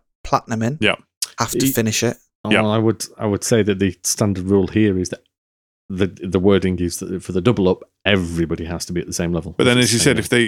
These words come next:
Speaker 2: if they entered it independently, how would, uh, you know, and, and two people have gone for finisher and two people have independently gone for normal codec momentum, then that seems unfair on the people who are doing it as a
Speaker 3: Who did.
Speaker 2: finisher.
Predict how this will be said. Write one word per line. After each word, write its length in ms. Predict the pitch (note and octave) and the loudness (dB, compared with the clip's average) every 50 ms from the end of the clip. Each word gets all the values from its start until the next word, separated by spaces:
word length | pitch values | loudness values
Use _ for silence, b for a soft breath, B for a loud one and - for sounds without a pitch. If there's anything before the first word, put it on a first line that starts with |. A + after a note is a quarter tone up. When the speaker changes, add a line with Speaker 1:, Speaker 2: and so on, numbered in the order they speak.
| - - A#2 | 0 -4 -6
Speaker 2:
if 120 | A2 - | -6 -2
they 380 | - B2+ B2 A#2+ A2+ G#2+ - - | 0 0 0 0 -2 -2 -4 -2
entered 240 | B2 C3 B2 C3 A#2 | -2 0 0 0 0
it 80 | G#2+ E2+ | 0 0
independently, 800 | A2+ G#2+ G2+ G2 - B2+ C3 A2 E2+ C#2+ A#1 A#1 D2 F#2 - - _ _ _ _ _ _ _ _ _ _ _ _ _ _ _ _ _ - | -2 -2 -4 -2 -2 -2 -2 -2 -4 -6 -10 -10 -10 -10 -10 -12 _ _ _ _ _ _ _ _ _ _ _ _ _ _ _ _ _ -2
how 180 | A#2 A#2 A2 | 0 2 4
would, 300 | A2 G#2+ G2 F#2+ - - - - | 4 4 2 0 -6 -16 -16 -12
uh, 40 | - | -10
you 220 | A#2 - - A2+ A2 | -8 -6 -4 -2 -2
know, 200 | G#2 G2 F2+ F#2 | 0 0 0 0
and, 180 | G2 F#2+ - - | -2 -4 -4 -6
and 120 | G2+ F#2 | -6 -2
two 140 | - - G#2 | -2 -2 0
people 200 | G2 G#2 F#2 F#2 | 0 0 0 -2
have 100 | F#2+ F2 | -2 -2
gone 140 | G2+ G2 F2+ | -2 -4 -4
for 100 | - F2+ | -6 -6
finisher 320 | E2+ G2+ G2 F2+ - - F#2+ | -4 -4 -2 0 0 -2 -2
and 100 | F#2 E2+ | -2 -2
two 140 | - G2+ F2 | -4 -4 -4
people 180 | - G2 F2+ F#2 | -2 -4 -2 -2
have 80 | F2+ | -4
independently 440 | F#2+ F#2 F2+ E2+ G2+ F#2+ F2 E2 F#2+ | -4 -4 -4 -6 -6 -6 -6 -6 -4
gone 160 | F2 G2+ F2+ | -4 -4 -4
for 120 | E2 - F#2+ | -4 -4 -4
normal 180 | F#2+ F2+ F2+ | -4 -4 -4
codec 260 | - - F#2 F2+ D#2 | -4 -4 -2 -2 -4
momentum, 720 | E2 F2 F#2 G2+ B2 B2+ B2 A2 - - - B1+ C#2 D2+ F2+ - | -4 -4 -2 -2 0 0 0 -2 -4 -6 -6 -8 -8 -8 -6 -4
then 100 | - F#2+ | -4 -2
that 160 | F#2+ - - | -2 -2 -2
seems 240 | - - G2+ F#2+ E2+ | -2 -2 -2 0 0
unfair 340 | F#2+ F#2 F#2 - G2+ F#2+ F2+ | 0 0 0 0 0 0 0
on 60 | F#2 | 0
the 60 | F2+ F2+ | -2 -2
people 320 | - G2 F2+ - F#2+ F#2 | -2 -2 -2 -2 -2 -4
who 220 | E2+ G2+ F#2+ F#2 | -2 -2 -2 -2
are 80 | F2+ F2 - _ _ _ | -4 -6 -10 _ _ _
doing 180 | - G#2 F#2+ F#2 | -4 -2 -2 -2
it 60 | F2 | -2
as 80 | - C3+ | -4 -4
a 20 | |
Speaker 3:
Who 60 | C3+ | -2
did. 60 | B2 - A2+ - | -2 0 0 0
Speaker 2:
finisher. 100 | - - | 0 -2